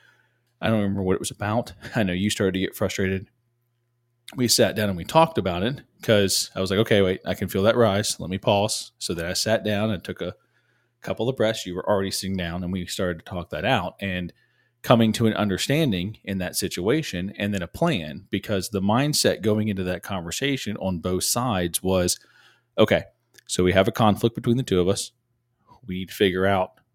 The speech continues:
what's the goal and how we're gonna achieve that together, 'cause that's what we're doing." And we went back and forth. And that, that conversation that I thought was gonna be ten minutes was probably closer to thirty. But at the end of that conversation,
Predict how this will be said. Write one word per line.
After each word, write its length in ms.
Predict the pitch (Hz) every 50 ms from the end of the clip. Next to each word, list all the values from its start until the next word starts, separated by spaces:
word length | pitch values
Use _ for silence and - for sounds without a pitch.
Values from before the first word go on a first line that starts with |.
| _ _ _
what's 480 | - 120 92 90 92 110 135 - - -
the 120 | - 156
goal 420 | 147 120 113 120 139 160 180 - _ _ _ _ _ _ -
and 200 | 98 95 92 90
how 260 | - - - 120 110 107
we're 120 | 110 107 113
gonna 220 | 107 101 101 98
achieve 320 | 101 - - 110 101 95
that 200 | 95 98 92 -
together, 400 | - 95 82 82 73 76 76 - -
'cause 260 | - - 90 87 - -
that's 320 | 85 85 95 95 85 - -
what 100 | 104 90
we're 80 | 98 92
doing." 300 | 87 82 73 71 - - _ _ _ _
And 100 | - 104 98
we 60 | 95
went 180 | 90 90 101 -
back 200 | 92 90 - -
and 80 | 113 101
forth. 280 | 185 180 117 - - -
And 100 | 95 95
that, 160 | 98 92 - _ _ _ - - _ _ _ _ _ _ _ _ _ _ _
that 160 | - 110 107
conversation 540 | - 120 107 101 101 - 113 104 - - 107
that 60 | 98
I 40 | 92
thought 160 | - 123 120 101
was 100 | 107 104
gonna 80 | 104 87
be 80 | 87
ten 200 | - - 160 143
minutes 260 | 104 90 104 - - -
was 100 | 98 -
probably 240 | - 95 85 87
closer 320 | - - 92 87 - - 120
to 60 | 127
thirty. 440 | - - 104 95 92 107 131 143 - -
But 380 | 113 98 - 113 117 117 - -
at 140 | 92 -
the 120 | - - 104
end 140 | 113 131 123
of 40 | 110
that 140 | 107 - -
conversation, 800 | - 117 95 87 92 - - 156 165 160 - - 90 95 107 -